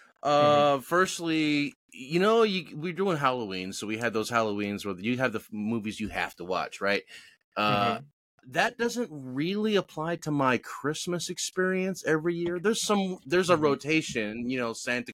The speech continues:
Speaker 1: Claus and then the Charlie Brown maybe, but it's not like a loyalty every year I have to watch these movies.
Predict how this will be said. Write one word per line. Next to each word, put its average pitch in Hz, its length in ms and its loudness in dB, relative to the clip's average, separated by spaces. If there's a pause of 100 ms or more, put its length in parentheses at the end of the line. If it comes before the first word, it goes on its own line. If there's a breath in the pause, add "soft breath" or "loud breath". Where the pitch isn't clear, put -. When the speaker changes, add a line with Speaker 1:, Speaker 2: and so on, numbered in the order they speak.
Speaker 1:
Claus 127 640 -2 (440 soft breath)
and 120 200 2
then 120 180 2
the 113 200 0
Charlie 127 300 0
Brown 113 360 2
maybe, 113 460 2
but 110 180 0
it's 131 180 -4
not 196 180 0
like 151 140 0
a 117 260 0
loyalty 139 760 2
every 120 320 0
year 107 260 0
I 92 60 0
have 98 240 -2
to 92 80 -10
watch 90 320 -4
these 82 180 -14
movies. 82 420 -10